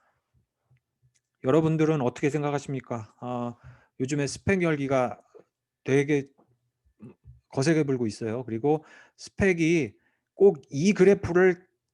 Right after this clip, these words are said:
정확하게 따라가는 것은 아닙니다. 어떤 회사는 이 기간이 엄청 긴 회사도 있고요. 어떤 회사는 이 기간이 엄청 긴 회사도 있고 어떤 회사는 이 시점부터 급락을 해서 상장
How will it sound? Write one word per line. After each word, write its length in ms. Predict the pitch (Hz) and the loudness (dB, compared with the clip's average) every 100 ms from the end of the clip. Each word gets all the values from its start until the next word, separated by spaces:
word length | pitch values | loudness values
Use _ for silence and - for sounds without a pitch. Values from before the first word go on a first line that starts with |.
| _ - | _ -14
정확하게 480 | - 160 196 190 185 | -4 -2 0 0 0
따라가는 460 | 185 220 220 196 | 2 4 4 2
것은 240 | 175 151 160 | 0 -2 -2
아닙니다. 500 | 120 113 107 117 104 | -4 -6 -6 -8 -8
어떤 480 | 113 - 151 151 143 | -12 -8 -4 -2 -2
회사는 500 | 143 143 143 147 139 _ _ _ | -4 -4 -4 -4 -8 _ _ _
이 420 | 117 131 156 160 | -8 -4 -2 -2
기간이 440 | 151 131 143 143 139 | -4 -4 -2 -2 -2
엄청 400 | 120 156 165 151 | -2 -2 -2 -4
긴 280 | 123 139 156 | -4 -2 -2
회사도 320 | 156 147 131 | -2 -2 -4
있고요. 340 | 110 117 120 147 | -6 -6 -6 -6
어떤 240 | 113 147 139 | -6 -4 -4
회사는 260 | 135 135 | -4 -4
이 100 | 120 | -6
기간이 360 | 127 143 143 135 | -6 -2 -2 -2
엄청 280 | 117 143 131 | -4 -4 -6
긴 220 | - 123 | -4 -4
회사도 320 | 127 131 113 | -4 -4 -6
있고 360 | 107 - 170 175 - - _ | -8 -4 -6 -6 -18 -20 _
어떤 560 | - 131 185 180 165 156 | -4 0 2 2 0 0
회사는 500 | 156 151 156 185 175 - _ | 0 0 0 -2 -4 -12 _
이 120 | 127 | -6
시점부터 920 | 143 170 - 202 170 170 160 143 110 - _ | -2 -2 4 4 4 2 2 2 0 -4 _
급락을 520 | - 143 165 170 160 151 | -4 0 2 2 4 2
해서 360 | 131 120 147 | 2 0 -2
상장 720 | 156 202 240 226 202 180 151 | -2 -2 2 2 2 0 -6